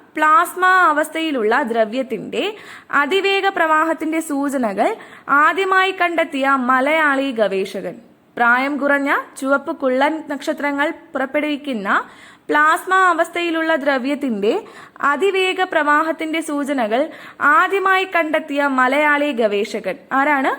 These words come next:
ഡോക്ടർ അതുൽ മോഹൻ. ആരാണ്? ഡോക്ടർ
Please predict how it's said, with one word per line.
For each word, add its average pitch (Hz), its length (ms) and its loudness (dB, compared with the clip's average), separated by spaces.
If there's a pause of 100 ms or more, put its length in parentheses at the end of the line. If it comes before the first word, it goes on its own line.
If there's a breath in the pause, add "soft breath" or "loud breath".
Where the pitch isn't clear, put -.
(240)
ഡോക്ടർ 277 420 2 (220)
അതുൽ 339 520 0
മോഹൻ. 214 420 -4 (100)
ആരാണ്? 240 420 0
ഡോക്ടർ 233 360 0